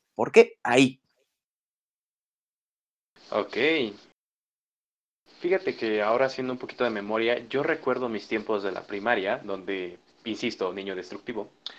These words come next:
Speaker 2: estábamos yo y mis compañeritos sin nada que hacer. Vaya, eh, los que sean más o menos de nuestra edad sabrán que en esos momentos la W W E estaba como que apenas entrando con esta fiebre en México. Es una que ya se sabe.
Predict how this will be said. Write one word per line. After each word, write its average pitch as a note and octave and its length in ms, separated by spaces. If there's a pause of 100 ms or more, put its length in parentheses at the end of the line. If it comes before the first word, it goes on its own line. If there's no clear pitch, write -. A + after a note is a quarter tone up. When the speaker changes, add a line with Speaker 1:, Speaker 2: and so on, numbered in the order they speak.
(280)
Speaker 2:
estábamos D#3+ 560
yo D#3+ 140
y F3+ 60
mis E3 180
compañeritos B2 960
sin G#2 200
nada G2 240
que - 80
hacer. A3 240 (500)
Vaya, G#2 460 (100)
eh, G2 300 (100)
los G#2 160
que A#2 100
sean A#2 200
más A#2 160
o - 20
menos A#2 160
de A2 80
nuestra A2 300
edad A#2+ 260
sabrán G#2 360
que - 120
en G#2+ 60
esos A2 180
momentos A#2+ 480
la G#2 120
W G2+ 340
W G#2+ 440
E A2 160 (120)
estaba A2 420
como G2+ 180
que G#2 100
apenas A#2+ 360
entrando A2 640 (380)
con C3+ 140
esta C#3+ 220
fiebre C#3 340
en C#3 100
México. C#3 440 (960)
Es A2+ 140
una A2+ 160
que - 100
ya G2+ 120
se - 100
sabe. A2+ 300